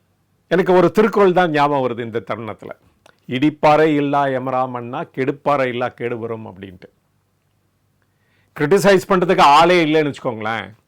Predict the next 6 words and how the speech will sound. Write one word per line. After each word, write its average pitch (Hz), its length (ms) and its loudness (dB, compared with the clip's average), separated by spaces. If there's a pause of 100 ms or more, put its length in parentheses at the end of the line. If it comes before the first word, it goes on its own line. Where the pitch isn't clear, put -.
(320)
அரசனுக்கு 143 600 -2
வந்து 127 180 -6
எதிரியே 131 600 0
வேண்டியதில்லை, 117 540 -6 (1400)
அவன் 120 440 -4
தானாவே 160 640 2